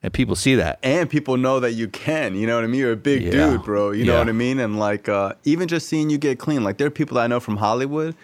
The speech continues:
Speaker 2: that are like, "Oh," like, just seeing you get clean has inspired so many people from Hollywood that were like, "Bro, I seen the neighborhood dope man get clean." You know what I mean? So it's very cool to see somebody that you know has the ability to sell dope or,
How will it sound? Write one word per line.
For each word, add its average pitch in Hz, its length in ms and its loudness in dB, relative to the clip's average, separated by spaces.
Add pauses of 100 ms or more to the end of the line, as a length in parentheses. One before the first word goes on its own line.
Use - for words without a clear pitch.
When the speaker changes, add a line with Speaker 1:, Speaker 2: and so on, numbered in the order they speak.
(260)
Speaker 2:
that 104 100 2
are 104 100 4
like, 101 260 0 (120)
"Oh," 131 340 2
like, 107 320 -2
just 143 260 0
seeing 160 320 2
you 147 100 4
get 131 260 2
clean 139 280 0
has 104 200 0
inspired 101 680 0
so - 160 -2
many 104 200 2
people 104 320 0
from 104 220 0
Hollywood 101 500 2
that 104 80 0
were 104 80 0
like, 98 200 -2
"Bro, 104 140 0
I 123 60 2
seen 117 180 -6
the 98 100 0
neighborhood 104 440 0
dope 110 260 0
man 101 160 -2
get 104 220 -2
clean." 92 340 -2
You 98 120 -2
know 104 100 2
what 104 120 2
I 98 40 0
mean? 107 340 -2 (440)
So 110 240 4
it's 107 140 0
very 135 300 2
cool 123 260 2
to 104 60 2
see 107 240 -2
somebody 98 560 2 (480)
that 90 300 2
you 101 140 2
know 104 320 2
has 98 240 -4
the 98 120 0
ability 95 600 0
to 90 480 -4
sell 98 340 2
dope 98 400 2
or, - 320 -4